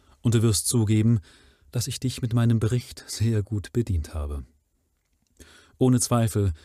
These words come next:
wird vieles von dem Angeführten ohne jede Bedeutung sein. Ich bin aber überzeugt, es ist das Beste, wenn ich dir alle Tatsachen ohne Ausnahme übermittle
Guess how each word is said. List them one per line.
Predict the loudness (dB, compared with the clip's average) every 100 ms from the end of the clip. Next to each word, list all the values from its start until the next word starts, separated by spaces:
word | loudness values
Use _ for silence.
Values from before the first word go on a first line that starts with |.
| _ _ _
wird | -2 -2
vieles | -4 -2 0 -2 -6 -2
von | 0
dem | 2
Angeführten | 2 0 0 -2 -2 -2 0 2 2 0
ohne | 0 0 0
jede | 0 -2
Bedeutung | -2 0 -2 0 0
sein. | 0 0 -2 0 -2 -6 _ _ _ _ -20 -12
Ich | -6
bin | -2 0
aber | 2 2
überzeugt, | 0 0 0 -2 -4 -16 _ _ _ _ _ _ _
es | -6 -4
ist | -4 -4
das | -6 -4
Beste, | -2 0 -2 -4 -2
wenn | 0 -2
ich | -2
dir | -4 -2
alle | -2 -2
Tatsachen | -2 -2 -2 -4 0 -2
ohne | 2 2 2 0
Ausnahme | 0 -2 0 0 2 0
übermittle | -2 0 -2 -2 -4 -4